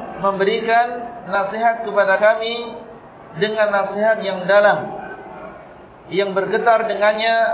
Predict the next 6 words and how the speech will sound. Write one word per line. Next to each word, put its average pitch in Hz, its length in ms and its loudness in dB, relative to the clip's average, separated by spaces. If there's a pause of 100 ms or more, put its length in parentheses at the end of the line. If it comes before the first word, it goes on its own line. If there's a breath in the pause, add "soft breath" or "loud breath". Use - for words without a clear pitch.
hati, 220 400 2 (1800)
dan 185 160 2
mata 226 400 2
menjadi 214 800 -2
menit-, 196 400 -6
menitiskan 214 640 0